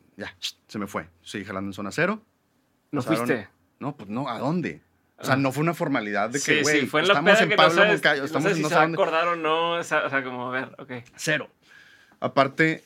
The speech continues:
Speaker 1: menos uno cero uno, la primera vez
Speaker 2: Ujú.
Speaker 1: que lo escuchas, no te vas a acordar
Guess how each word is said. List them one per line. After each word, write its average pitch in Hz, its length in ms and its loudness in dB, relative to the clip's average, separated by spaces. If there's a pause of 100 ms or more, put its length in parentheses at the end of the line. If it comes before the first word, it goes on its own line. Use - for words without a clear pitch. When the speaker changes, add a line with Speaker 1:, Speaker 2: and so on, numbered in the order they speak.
(380)
Speaker 1:
menos 135 360 0
uno 170 160 0
cero 165 220 2
uno, 127 240 0
la 113 100 -2
primera 120 220 0
vez 127 80 -2
Speaker 2:
Ujú. 131 60 -6
Speaker 1:
que 156 60 -2
lo 143 60 -2
escuchas, 113 680 -8 (1160)
no 123 120 -2
te 147 80 -2
vas 147 120 -6
a 156 40 -8
acordar 120 380 0